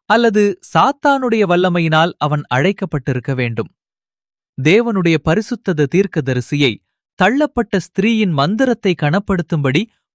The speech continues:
பரலோகத்திலிருந்து அழைக்க சாத்தானுக்கு வல்லமை இருக்கிறது என்று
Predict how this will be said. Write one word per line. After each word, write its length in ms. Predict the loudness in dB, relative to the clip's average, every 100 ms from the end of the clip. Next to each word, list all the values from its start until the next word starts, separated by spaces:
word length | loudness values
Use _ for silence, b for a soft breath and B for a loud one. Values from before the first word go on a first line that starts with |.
| -2
பரலோகத்திலிருந்து 960 | 0 2 2 2 0 0 0 0 0 2
அழைக்க 600 | 2 2 -2 -2 -2 -4 _ _ -4
சாத்தானுக்கு 760 | 2 2 0 -2 -2 -2 -2
வல்லமை 400 | 0 0 0 0
இருக்கிறது 480 | 0 -2 -2 -2 -2
என்று 420 | -2 -2 -2 -2